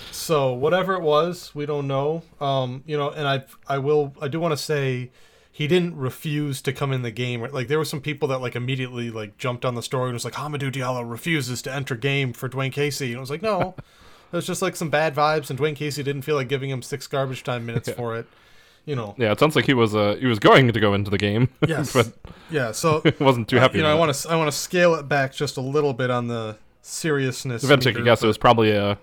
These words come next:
Speaker 2: it was probably a, "Well, it's about time I go in" kinda thing.
Speaker 1: Yeah,
Speaker 2: <laughs> And
Speaker 1: I
Speaker 2: then Casey's like, "The fuck you talking about? Sit
Speaker 1: Yeah.
Speaker 2: back down, kid."
Speaker 1: Yeah,
Speaker 2: That would be my
Speaker 1: probably,
Speaker 2: guess is how
Speaker 1: probably
Speaker 2: that,
Speaker 1: something in that
Speaker 2: probably how that
Speaker 1: range,
Speaker 2: went down.
Speaker 1: so.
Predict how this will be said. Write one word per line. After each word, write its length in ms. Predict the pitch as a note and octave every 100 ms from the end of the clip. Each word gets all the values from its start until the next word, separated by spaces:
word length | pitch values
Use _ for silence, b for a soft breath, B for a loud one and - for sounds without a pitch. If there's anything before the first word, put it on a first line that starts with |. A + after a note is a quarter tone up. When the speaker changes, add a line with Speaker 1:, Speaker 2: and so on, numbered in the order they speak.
| - b b b
Speaker 2:
it 40 |
was 120 | A#2
probably 240 | - A2+ G#2+
a, 100 | G2+
"Well, 160 | G#2+ G#2+
it's 100 | G#2
about 200 | A#2+ A#2
time 220 | C3 A#2
I 40 |
go 160 | G#2 G2+
in" 120 | G2+
kinda 200 | G#2+ G2+
thing. 260 | G#2 G2+ A#2 - b b b
Speaker 1:
Yeah, 200 | D3+ A#2+ E3+
Speaker 2:
<laughs> 80 | -
And 100 | F3
Speaker 1:
I 40 | -
Speaker 2:
then 240 | E3+ E3 -
Casey's 340 | D3 D3 A2+
like, 300 | A#2 G#2 -
"The 100 | G#2+
fuck 380 | - - D#3 -
you 80 | A3+
talking 280 | - E4+ F#4
about? 240 | G4 G4+ b b b b b -
Sit 100 | A3
Speaker 1:
Yeah. 140 | G2
Speaker 2:
back 80 | F#2+
down, 140 | G2+ G2
kid." 160 | G#2+ - b b b b b _
Speaker 1:
Yeah, 240 | D#3+ C3 B2+
Speaker 2:
That 60 | C3+
would 80 |
be 80 | A#2
my 120 | A2 G#2+
Speaker 1:
probably, 180 | E3 D#3+
Speaker 2:
guess 80 |
is 60 | -
how 80 | G#2
Speaker 1:
probably 140 | G2+
Speaker 2:
that, 60 | -
Speaker 1:
something 320 | F3 C#3+ D3
in 40 | B2+
that 100 | A#2
Speaker 2:
probably 140 | C#3+ A2+
how 40 |
that 40 | G2+
Speaker 1:
range, 120 | F#2+
Speaker 2:
went 0 |
down. 120 | G2 F#2+
Speaker 1:
so. 260 | G#2 G2+